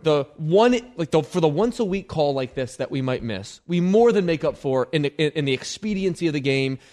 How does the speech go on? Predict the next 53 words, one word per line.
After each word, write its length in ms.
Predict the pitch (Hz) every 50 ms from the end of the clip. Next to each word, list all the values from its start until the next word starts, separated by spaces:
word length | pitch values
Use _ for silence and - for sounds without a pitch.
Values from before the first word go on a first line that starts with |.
| _ _ _ -
and 140 | 143 135 143
the 80 | - -
entertainment, 760 | 180 185 175 - 185 - - 160 165 160 147 147 - - -
the 160 | 165 147 165
entertaining 400 | 170 180 190 - 175 175 160 147
nature 240 | 139 139 131 - 139
of 40 | 117
the 60 | 117
product. 400 | - - 113 98 90 101 - -
Now, 140 | 202 226 240
look, 200 | 247 214 - 147
maybe 220 | 175 202 226 254
I'd 100 | 262 254
feel 120 | 262 262 214
differently 400 | 165 156 - 135 120 113 95 - _ - _ - - -
if 80 | 156
this 140 | 170 185 -
had 120 | 175 165 156
been 140 | 165 160
the 140 | 160 156 196
Eagles 380 | 202 190 170 208 202 185 175 151
and 80 | 147
we 80 | 156 170
had 80 | 160 127
lost 260 | 135 175 190 165 -
the 80 | 185
game 160 | 165 170 165 156
because 280 | 156 - 147 131 104
of 80 | 104 107
it. 80 | -
Like, 80 | 131 131
I'm 80 | 190 220
not 120 | 254 233
emotionally 540 | 190 170 180 202 202 - - 180 160 156 151
attached 480 | 135 - 151 135 131 135 - - _ -
to 140 | 175 160 131
this 200 | 135 113 - -
thing. 220 | 123 85 71 73 _ _ _ _ _ _ _ _ _ _
Even 380 | - 269 285 269 202 208 180 151
so, 360 | - - 135 104 - - - _ _ _ _ _ _ _ -
I 140 | 170 185 208
don't 180 | 269 277 226 -
think, 300 | 190 196 180 135 156 - _ _ _ _ _ _ _ _ _ -
I 80 | 180
don't 140 | 208 247 240
think 160 | 226 226 190
the 40 | 165
trade-off 460 | - - - 175 170 165 156 151 -
is 160 | 151 127 127
worth 220 | 131 151 147 143 -
it 160 | - - 120
based 240 | 143 156 156 - -
upon 260 | 151 147 147 139